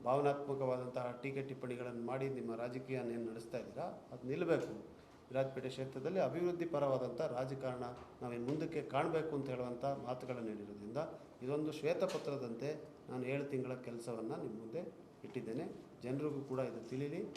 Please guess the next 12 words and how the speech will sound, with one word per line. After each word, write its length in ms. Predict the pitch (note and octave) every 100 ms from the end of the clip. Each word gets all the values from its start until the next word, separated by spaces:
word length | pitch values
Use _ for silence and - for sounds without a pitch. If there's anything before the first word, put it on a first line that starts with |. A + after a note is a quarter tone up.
| -
ಯಾವ 120 | B2+
ರೀತಿಯಾಗಿ 460 | C3 B2+ C3 C3 C3
ನಾವು 200 | C#3+ A#2
ಕೆಲಸವನ್ನು 440 | B2 A#2+ C#3 C3
ಮಾಡ್ತಾ 240 | A#2+ A#2 A2+
ಇದ್ದೀವಿ 320 | A2 A#2 A#2
ಅಂತ 120 | A2
ಹೇಳುವಂಥನ್ನ 420 | G#2 G#2 G#2 A#2+ D#3 D3+ - -
ಪದೇ 180 | B2+ D#3
ಪದೇ 220 | D#3 D3+
ಹೇಳುವಂಥ 380 | D3 C#3+ C#3 C#3
ಮಾತಿಷ್ಟೇ. 600 | D3+ C#3 C#3 - -